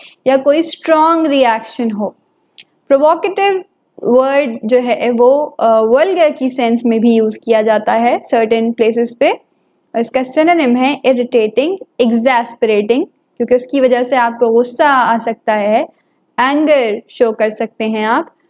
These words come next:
और उसका एंटोनिम है सूदिंग या कोई चीज़ प्रॉपर है। Abstruse is the fifth word। उसका मीनिंग है difficult to understand, यानी कोई चीज़ मुश्किल से समझ में आए,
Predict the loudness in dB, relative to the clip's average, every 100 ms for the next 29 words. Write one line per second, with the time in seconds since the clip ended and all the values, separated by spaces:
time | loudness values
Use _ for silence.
0 | _ _ _ _ 0 0 0 0 2 2
1 | 2 2 2 2 2 -2 2 2 4 2
2 | 0 -4 0 0 2 -2 -2 -2 -2 -4
3 | _ 0 0 0 -4 -6 -6 -10 _ _
4 | _ _ _ _ _ _ _ _ _ _
5 | _ _ _ _ _ -4 -2 -2 -8 -4
6 | 0 2 2 0 -6 -14 _ _ _ _
7 | _ _ -2 0 -2 0 -2 -2 0 2
8 | 2 -2 -10 _ _ _ _ _ -12 -4
9 | -2 -2 -2 -2 0 0 0 -2 -4 0
10 | 0 2 0 0 0 -2 -2 -2 0 0
11 | -4 -10 _ _ _ _ _ -4 -2 2
12 | 0 2 0 0 0 -2 -2 -2 -2 -2
13 | -2 -2 -6 -6 -8 -10